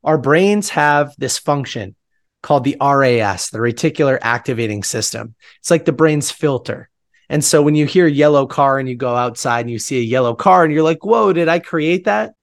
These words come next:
Probably not, but you're filtering for it now. You're seeing it. It was always there, but you weren't paying attention. The same thing with these books. If you don't have the filter, you'll just consume everything that you thought was fun and entertaining and interesting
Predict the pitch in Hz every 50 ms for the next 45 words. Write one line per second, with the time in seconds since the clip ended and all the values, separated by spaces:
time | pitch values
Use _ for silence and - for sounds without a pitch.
0 | _ _ _ - 175 175 165 170 156 165 160 147 143 143 151 147 139 131 131 151
1 | 190 - - _ - 151 117 143 123 - - 185 196 196 190 - 160 135 123 120
2 | 113 - - 123 110 110 104 - - 110 104 107 107 113 117 - - - 185 185
3 | 170 139 120 113 107 117 123 131 131 156 165 170 165 151 135 127 135 156 156 143
4 | 127 113 117 - - - 135 135 131 - - 127 113 113 107 - - 127 120 104
5 | - 113 - - _ _ _ _ _ _ - - _ _ - 151 - - 196 185
6 | 190 185 185 196 185 170 165 156 - 135 127 110 110 - 180 156 - - - -
7 | 135 - - 156 170 185 175 143 117 165 170 180 160 143 143 - - 175 180 180
8 | - - 131 113 120 143 151 _ _ _ _ _ _ _ _ _ - 170 160 190
9 | 208 185 190 - - - - 165 143 - - - 175 165 156 - - 160 175 185
10 | 190 175 - 180 160 147 - 147 123 - - 147 156 147 139 127 - - - 139
11 | 135 139 139 135 127 123 123 120 - 120 - - 143 135 131 120 120 135 170 190
12 | - - 156 - - 120 107 110 110